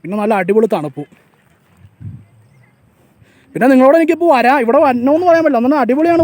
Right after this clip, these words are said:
വന്നിട്ടുണ്ടെങ്കിൽ അടിപൊളിയാണ്, പക്ഷേ വരാൻ പറയാൻ പറ്റില്ല. നമ്മളിപ്പോൾ സാഹചര്യം അതിന് അനുകൂലമല്ല, വരാനും പറ്റത്തില്ല.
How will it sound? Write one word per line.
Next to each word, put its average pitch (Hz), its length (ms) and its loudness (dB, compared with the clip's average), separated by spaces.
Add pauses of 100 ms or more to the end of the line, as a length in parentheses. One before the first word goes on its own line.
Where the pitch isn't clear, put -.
വന്നിട്ടുണ്ടെങ്കിൽ 254 440 0
അടിപൊളിയാണ്, 294 280 2
പക്ഷേ 247 180 2
വരാൻ 220 240 0
പറയാൻ 277 200 2
പറ്റില്ല. 269 220 0
നമ്മളിപ്പോൾ 226 320 0 (100)
സാഹചര്യം 233 480 2
അതിന് 254 180 0
അനുകൂലമല്ല, 240 520 0 (1400)
വരാനും 226 340 2
പറ്റത്തില്ല. 240 400 0